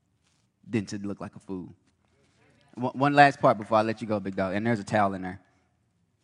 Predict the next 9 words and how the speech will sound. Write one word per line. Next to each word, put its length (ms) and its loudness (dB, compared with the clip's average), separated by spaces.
I'm 80 -6
keeping 280 -4
mine 240 -6
on. 220 -12
Uh, 240 6
le-, 200 2
one 180 0
last 200 2
part. 220 2